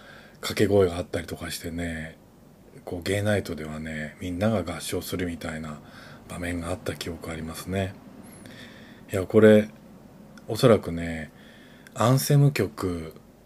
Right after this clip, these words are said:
トップテン何ですかっつったら、絶対入る曲じゃないかなって思うぐらいの曲だと思います。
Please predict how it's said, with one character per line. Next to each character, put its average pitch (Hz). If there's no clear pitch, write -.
ト 98
ッ 98
プ -
テ 127
ン 87
何 101
で 104
す -
か 92
っ -
つ -
っ -
た 80
ら、 82
絶 95
対 117
入 117
る 92
曲 -
じ 87
ゃ 82
な 92
い 90
か 87
な 87
っ 87
て -
思 92
う 85
ぐ 82
ら 82
い 80
の 78
曲 92
だ 87
と -
思 80
い 76
ま 76
す。 -